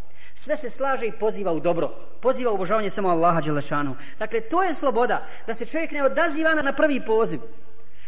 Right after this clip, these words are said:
Jer kakvo god djelo učiniš, odnosno nedjelo.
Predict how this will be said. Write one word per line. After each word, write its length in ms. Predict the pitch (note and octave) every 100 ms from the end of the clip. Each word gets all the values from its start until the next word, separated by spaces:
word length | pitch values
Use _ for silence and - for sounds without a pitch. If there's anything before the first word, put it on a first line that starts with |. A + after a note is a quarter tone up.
| -
Jer 180 | G3 F#3+
kakvo 280 | B3+ A#3
god 220 | G3 C#4+ A#3+
djelo 280 | F#3 A3
učiniš, 520 | E3+ D#3+ D#3+ C3+ - - - - -
odnosno 360 | A3+ G#3+ G#3 G3
nedjelo. 400 | G3 E3 D#3+